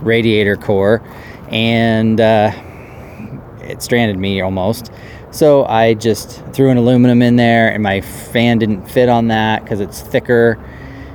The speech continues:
So, um, had to improvise and just not run with a fan, which normally doesn't cause a problem.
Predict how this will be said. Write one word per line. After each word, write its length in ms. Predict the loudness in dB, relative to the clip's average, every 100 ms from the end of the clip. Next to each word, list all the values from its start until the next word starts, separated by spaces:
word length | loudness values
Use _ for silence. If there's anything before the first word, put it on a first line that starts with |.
| -12
So, 400 | 2 4 6 4 0 -4 -4 -2
um, 540 | 2 4 4 2 0 -6 -16 -16 -6
had 300 | 0 0 0
to 400 | -2 0 0 -2 -8 -20 -20 -20 -20 -20 -20 -16 -4
improvise 580 | -2 0 2 2 2 0
and 100 | -2
just 160 | -2
not 260 | 0 0 -2
run 380 | -2 -2 -4 -6
with 100 | -8
a 60 | -6
fan, 400 | -2 0 0 -2
which 160 | -4 -2
normally 400 | 0 2 2 2
doesn't 300 | 0 -2 -4
cause 240 | -2 -2
a 20 |
problem. 500 | 0 2 2 0 -2